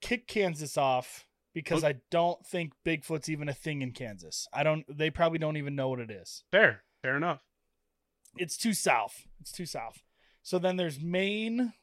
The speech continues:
Speaker 1: Washington, and Nevada. Washington definitely sounds like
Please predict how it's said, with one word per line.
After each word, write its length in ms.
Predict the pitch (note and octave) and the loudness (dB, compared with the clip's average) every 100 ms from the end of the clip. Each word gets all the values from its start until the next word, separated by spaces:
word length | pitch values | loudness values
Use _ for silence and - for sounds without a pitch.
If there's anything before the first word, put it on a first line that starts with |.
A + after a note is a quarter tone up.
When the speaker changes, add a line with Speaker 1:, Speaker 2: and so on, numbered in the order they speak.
| D3+ | 0
Speaker 1:
Washington, 680 | E3 F3 F3+ F#3 E3 F3 D#3+ | 6 8 6 0 -2 -2 -2
and 100 | D3+ | -4
Nevada. 460 | C3+ A#2+ F#2 F#2 - _ _ _ _ _ _ _ _ _ _ _ - | -2 -4 -4 -10 -14 _ _ _ _ _ _ _ _ _ _ _ -8
Washington 880 | E3+ D#3 F#3+ B3+ F4 E4+ D#4 A#3+ C#3 | 0 6 8 6 2 -2 0 0 2
definitely 420 | F3 E3 F#3+ F#3+ | 4 4 4 -2
sounds 520 | E3+ - D#3 D#3 D3+ D3+ | 0 2 2 2 2 2
like 200 | C#3+ | 2